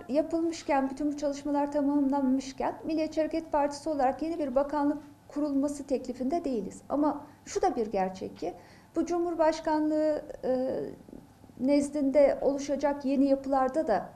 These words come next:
dikkate alınabilir. Bütün bu bakanlıkların çalışmalarını çocukların yararına, çocukların tüm sorunlarını çözebilecek nitelikte çalışmalar yaparak ve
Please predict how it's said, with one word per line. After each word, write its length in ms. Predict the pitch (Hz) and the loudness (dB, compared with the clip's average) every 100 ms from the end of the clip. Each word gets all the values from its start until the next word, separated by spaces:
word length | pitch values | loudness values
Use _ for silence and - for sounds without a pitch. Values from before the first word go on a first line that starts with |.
| - | -8
dikkate 420 | 240 233 220 - | -8 -6 -8 -6
alınabilir. 640 | - 196 190 190 208 359 - - - - - - - | -6 -6 -6 -6 -2 -4 -4 -16 -20 -20 -20 -20 -2
Bütün 420 | 320 320 440 370 | -2 2 2 4
bu 280 | 302 277 247 | 4 4 6
bakanlıkların 800 | 311 320 311 294 294 277 254 247 | 4 6 2 4 2 2 2 2
çalışmalarını 920 | 254 311 302 294 254 226 202 190 311 - - - - - - - | 0 -2 -2 -2 -2 0 -2 -2 -4 -6 -14 -20 -20 -20 -20 -16
çocukların 640 | - 339 349 349 339 381 349 | 0 0 0 2 4 6 6
yararına, 640 | 285 254 226 208 220 302 - - - - - | 6 6 2 -2 -2 -4 -10 -20 -20 -20 -4
çocukların 560 | 330 330 330 359 392 349 - | -2 0 2 2 2 -4 2
tüm 200 | 392 415 | 4 4
sorunlarını 520 | - 330 294 294 339 | 2 0 2 0 0
çözebilecek 920 | 339 294 285 311 269 277 285 285 285 | -2 -2 0 0 0 0 2 0 0
nitelikte 720 | 233 247 247 233 226 - 202 - | -4 0 0 0 -2 0 0 0
çalışmalar 680 | 277 254 254 269 269 269 | -2 -2 -2 -2 0 0
yaparak 540 | 233 196 190 220 339 - - - - - | 0 -4 -2 0 -2 -4 -20 -20 -20 -4
ve 200 | 339 381 | 2 2